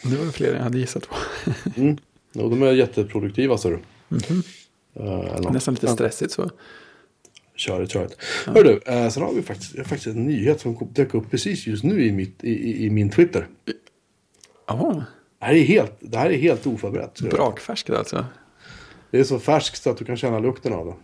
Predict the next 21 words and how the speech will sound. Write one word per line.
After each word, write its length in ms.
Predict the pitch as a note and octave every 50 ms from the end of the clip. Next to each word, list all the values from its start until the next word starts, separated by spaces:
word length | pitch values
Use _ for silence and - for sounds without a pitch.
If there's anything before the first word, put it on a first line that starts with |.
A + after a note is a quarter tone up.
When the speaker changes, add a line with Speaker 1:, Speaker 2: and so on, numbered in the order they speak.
| _ _ -
Speaker 1:
Oj. 220 | F#3+ - - - - - _ _
Speaker 2:
Okej. 180 | A2 G2+ F#2+ F2+ F2+ F#2+ A2+ B2 - - - -
Eh, 600 | A#2 A2+ G#2+ G#2+ G#2+ G#2 G#2 G2+ G2+ G#2 G2+ G2 G#2 G#2 - - - - - - A#2
det 60 | B2 D3
Speaker 1:
Jag 220 | - - C3 A#2+
ska 80 | A#2 A#2
Speaker 2:
är 40 | A2+
Speaker 1:
ta 200 | A2+ - - C#3
en 60 | C3+
Speaker 2:
en, 40 | A#2
Speaker 1:
annan 200 | A#2 - - B2
tröja. 220 | - - - A#2+
Speaker 2:
<clears throat> 300 | B2+ - - F#3 E3 - A2 - - - - -
så 100 | - -
här 100 | C#3+ B2
är 40 | G#2
det. 100 | F#2+ F2+ F#2 - - - - - - - - - - - - - - - - - - - - - -
Det 60 | D3
har 80 | D#3
dykt 220 | D3+ E3+ D#3 - -
upp 280 | D#3 E3 D3 - -